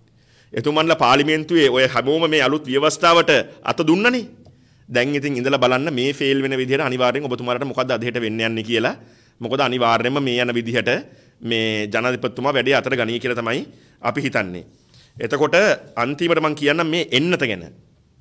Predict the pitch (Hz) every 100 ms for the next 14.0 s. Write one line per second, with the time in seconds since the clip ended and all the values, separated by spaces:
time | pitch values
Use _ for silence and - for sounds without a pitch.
0 | _ _ _ _ - 123 139 156 165 113
1 | 110 131 180 175 104 - - _ _ _
2 | _ - 113 151 120 147 147 143 175 135
3 | 151 151 180 170 151 151 139 110 - 95
4 | - - _ _ _ _ _ _ _ -
5 | 117 165 151 135 180 165 - - _ _
6 | _ 120 143 175 139 - - _ - 117
7 | 107 107 127 143 165 175 180 175 156 180
8 | 170 165 170 180 175 170 143 156 165 170
9 | 165 170 165 127 143 143 156 143 147 135
10 | 127 110 92 90 110 123 147 160 160 90
11 | - _ _ _ _ _ _ 113 127 156
12 | 156 165 123 127 143 151 165 143 92 -
13 | - - 110 117 143 147 151 147 131 151